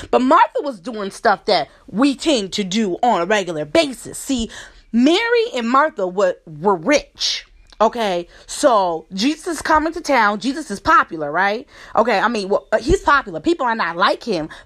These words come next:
but they respect his word, or they, or not, because, you know, the Sadducees, they was always trying to trick him. But either way,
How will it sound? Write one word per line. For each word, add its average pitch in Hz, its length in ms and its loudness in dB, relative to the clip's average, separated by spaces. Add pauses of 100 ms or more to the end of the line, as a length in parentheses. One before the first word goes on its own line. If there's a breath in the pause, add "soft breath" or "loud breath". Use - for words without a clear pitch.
(100)
but 202 360 2
they 226 300 2
respect 202 400 -4
his 202 160 -6
word, 196 380 2
or 202 120 0
they, 196 280 -6
or 180 220 2
not, 160 300 -4
because, 165 240 -4
you 165 60 -12
know, 160 60 -6
the 147 80 -6
Sadducees, 156 400 -6
they 160 200 -4
was 151 120 -8
always 131 160 -4
trying - 160 -6
to - 40 -12
trick 170 180 -2
him. 117 120 -6
But 151 140 -2
either 233 340 2
way, 175 400 -6